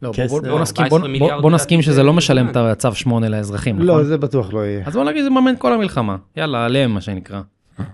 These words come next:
Speaker 1: עדיין פה, ל-, יש לך פה מ-, מאות אלפי מפונים, עוד מאות אלפי בצו שמונה.
Speaker 2: כן.
Speaker 1: אנחנו בעסק רע. המדינה כרגע במצב רע מבחינת הכסף שלה. אז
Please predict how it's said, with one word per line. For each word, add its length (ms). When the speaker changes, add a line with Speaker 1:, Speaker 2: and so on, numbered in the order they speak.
Speaker 1:
עדיין 320
פה, 640
ל-, 300
יש 120
לך 160
פה 460
מ-, 320
מאות 220
אלפי 200
מפונים, 640
עוד 180
מאות 260
אלפי 180
בצו 240
שמונה. 340
Speaker 2:
כן. 340
Speaker 1:
אנחנו 200
בעסק 460
רע. 180
המדינה 440
כרגע 400
במצב 440
רע 200
מבחינת 400
הכסף 300
שלה. 220
אז 300